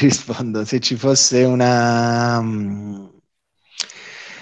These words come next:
una tecnica che funziona al cento per cento, a mio parere non esiste che, che ne possano dire, qua-, per quanto possa essere criticabile questa mia risposta dai colleghi.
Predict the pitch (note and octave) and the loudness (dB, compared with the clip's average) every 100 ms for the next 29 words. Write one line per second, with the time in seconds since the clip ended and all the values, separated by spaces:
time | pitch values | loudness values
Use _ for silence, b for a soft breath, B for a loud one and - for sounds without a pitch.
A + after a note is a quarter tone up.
0 | B B B B _ A#2+ C3+ D#3 D3 D3+ | B B B B _ 0 4 4 4 4
1 | C3 B2+ - C#3 D#3+ D3 C3 D3 C#3+ C#3+ | 4 2 2 2 6 6 6 2 4 4
2 | C#3 D#3+ D#3 C#3+ - C#3 B2+ C3 C3 B2 | 4 4 4 2 0 2 2 0 -2 2
3 | C3 C3+ C3+ C3 B2 A#2+ A#2+ A#2 A2 G#2+ | 2 4 4 4 2 2 2 0 -2 -6
4 | - - B2 A#2+ C3 A#2 - G#2+ A#2 - | -16 -12 -8 -6 -4 -6 -6 -8 -8 -2
5 | B2 A#2 A#2 A2+ G2+ - A#2 A2 A2+ A2 | -2 -2 -2 -4 -4 -6 -6 -4 0 0
6 | A2 G#2 G#2 G2+ G2+ G#2 G#2 G2+ F#2+ F2 | -2 -6 -10 -12 -14 -14 -14 -14 -16 -18
7 | _ _ _ _ C#3 C#3 - D3+ - D3+ | _ _ _ _ 0 0 2 2 4 4
8 | D3+ C#3 - C#3 D3 B2+ C3+ C#3 C#3 C3+ | 6 6 6 6 6 4 4 2 4 4
9 | B2+ C3 B2+ B2 - B2+ B2 A#2+ - - | 6 6 6 4 2 0 0 -2 -4 -2
10 | A#2+ A#2+ A#2+ A2+ A2+ A2+ A2+ G2+ | -2 0 -2 0 0 0 0 -4